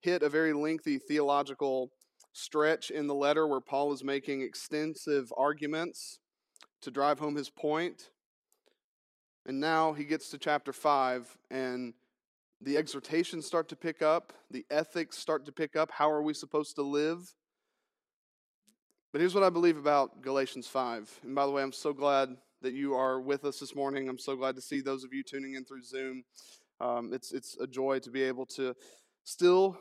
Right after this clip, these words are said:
be able to give the word to you, even though we're not able to physically gather. But here's what I believe about Galatians five. I've been wrestling with it all week, and really this sermon will serve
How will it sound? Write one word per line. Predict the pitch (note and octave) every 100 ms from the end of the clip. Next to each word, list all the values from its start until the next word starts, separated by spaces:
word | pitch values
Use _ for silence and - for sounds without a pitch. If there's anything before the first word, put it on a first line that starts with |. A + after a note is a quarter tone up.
| D3
be | E3
able | F3 F3
to |
give | D#3+ F3
the | F3
word | E3 E3+ F3+
to | E3
you, | F3+ F#3+
even | F3 D#3
though | D#3
we're | D#3
not | D#3 D3+
able | D#3 D3+
to |
physically | D3 D#3+ D#3 D#3 D3+
gather. | D3 D3+ D#3 E3+ E3 - _ _ _ _ _ _ _ _ _ _ _ _ _ _ _ _ -
But | C#3
here's | F3+
what | G#3+
I | F3+
believe | D#3 D#3 D3
about | C#3 C3
Galatians | C3 C3 B2+ B2+ A#2+
five. | - A#2+ A2+ D#2+ - _ _ B2
I've | C3
been | C#3
wrestling | C#3+ D3 D3 C#3+
with | C#3 C#3
it |
all | A#2+ C#3 C3
week, | C3 B2+ -
and | B2+
really | C#3+ D3
this | C#3 C#3
sermon | - C#3+ C#3
will | C3
serve | C3 C#3+ C#3 C3+